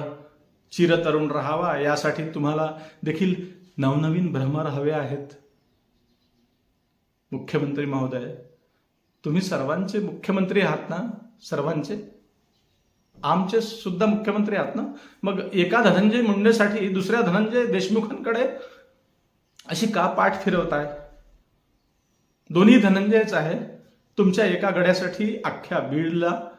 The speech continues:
अख्ख्या बीड जिल्ह्याला का सजा देत आहात मुख्यमंत्री? तुम्हाला माझ्या मरण्याची सविस्तर कथा सांगितली ना,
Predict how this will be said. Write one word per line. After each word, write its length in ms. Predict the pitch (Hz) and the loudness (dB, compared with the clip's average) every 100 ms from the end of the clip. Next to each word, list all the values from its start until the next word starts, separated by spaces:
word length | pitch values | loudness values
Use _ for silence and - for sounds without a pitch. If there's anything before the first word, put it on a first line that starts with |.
| _ - | _ -8
अख्ख्या 300 | 180 - 160 | -4 -2 0
बीड 280 | 139 202 | 2 2
जिल्ह्याला 520 | 147 143 143 170 202 202 - - _ _ | 2 0 0 0 0 -2 -6 -16 _ _
का 160 | 180 220 | 0 2
सजा 300 | 185 180 180 | 2 2 2
देत 200 | 175 170 | 2 0
आहात 280 | 160 175 | 0 -2
मुख्यमंत्री? 520 | 160 - 156 143 196 254 - - _ _ _ _ _ _ _ _ _ _ _ _ _ _ _ _ _ _ | -6 -8 -6 -6 -6 -8 -10 -20 _ _ _ _ _ _ _ _ _ _ _ _ _ _ _ _ _ _
तुम्हाला 280 | 180 196 208 | 4 6 8
माझ्या 280 | 214 185 202 | 6 6 4
मरण्याची 440 | 185 180 190 240 | 6 4 4 2
सविस्तर 460 | 220 180 185 - 226 | 0 0 0 0 -2
कथा 280 | 196 - 208 | 0 4 4
सांगितली 420 | 185 175 208 220 | 4 2 2 2
ना, 160 | 196 | 0